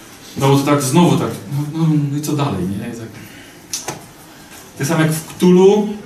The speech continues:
tak od razu, nie wiem, zabicie Cthulhu, nie? I tak, po co, po co, co dalej, prawda? I co, co mamy robić na tym świecie jeszcze, jak już główny zły, główna zagadka została rozwiązana? Ale po trochu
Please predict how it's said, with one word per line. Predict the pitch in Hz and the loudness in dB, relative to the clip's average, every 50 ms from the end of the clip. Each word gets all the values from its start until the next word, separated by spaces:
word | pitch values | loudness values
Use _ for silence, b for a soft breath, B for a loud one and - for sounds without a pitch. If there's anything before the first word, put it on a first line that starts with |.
| - - | -12 -8
tak | 147 151 | -4 -2
od | 151 151 | 0 0
razu, | 151 151 151 151 151 147 143 - - - - 139 | 2 2 2 0 0 -2 -4 -6 -12 -14 -12 -8
nie | 139 139 123 | -6 -4 -2
wiem, | 110 98 95 - - - - - - - - - - | -2 -2 -2 -4 -6 -8 -12 -18 -20 -20 -20 -18 -14
zabicie | - 110 127 - - 131 - - - | -10 -8 -8 -6 -6 -6 -6 -6 -6
Cthulhu, | - - - - 175 - - - - 92 | -8 -8 -6 -4 -4 -4 -2 -2 -2 -2
nie? | 107 | -2
I | 113 | -4
tak, | - - - - - - - - - - - - - - - - - - - - - - - - - - - - - - - - - - | -6 -8 -8 -10 -10 -12 -14 -16 -18 -18 -18 -18 -18 -18 -18 -18 -18 -18 -18 -18 -18 -18 -18 -16 -14 -14 -12 -10 -10 -10 -10 -10 -8 -4
po | - 170 | -4 -2
co, | 170 - | -2 -2
po | 147 - - - | -2 0 0 -2
co, | 180 - - - - | -2 -2 -4 -6 -4
co | - | -2
dalej, | 180 165 160 156 - - | -2 0 0 0 0 -2
prawda? | - - - - - - 127 123 127 | -2 -4 -6 -6 -6 -6 -6 -4 -4
I | 123 | -4
co, | - 143 147 | -2 -2 -2
co | - 175 | -2 -2
mamy | 156 156 151 147 151 | 0 2 4 4 4
robić | 147 - - - | 4 2 0 -2
na | - | -4
tym | 104 - 107 | -6 -6 -6
świecie | - - 120 120 - 117 | -6 -4 -6 -6 -4 -4
jeszcze, | 113 113 - 110 | -6 -6 -6 -6
jak | 107 92 - | -8 -8 -8
już | - - - B B B B B B | -8 -10 -10 B B B B B B
główny | - 147 147 151 143 131 123 | 2 4 4 4 4 0 -2
zły, | 113 120 123 139 143 | -4 -4 -2 -2 -2
główna | 139 135 139 131 135 127 123 123 | 0 0 -2 -2 -2 -2 -2 -2
zagadka | - 127 131 127 123 - | -4 -4 -4 -6 -6 -6
została | 110 107 - 107 107 | -8 -8 -8 -8 -6
rozwiązana? | 107 104 101 104 104 104 104 104 92 92 90 - B B B 107 B B B B | -6 -6 -8 -8 -6 -6 -6 -6 -6 -6 -8 -10 B B B -16 B B B B
Ale | B - - 247 | B 0 2 2
po | 226 226 - | 2 2 2
trochu | - - - - | 0 0 -2 -4